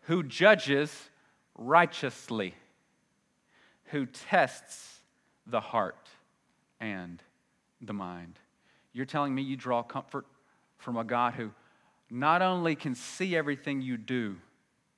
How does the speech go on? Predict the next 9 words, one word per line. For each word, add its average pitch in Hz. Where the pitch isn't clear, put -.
but 120
can 107
read 117
every 113
single 110
one 110
of 107
your 101
thoughts? -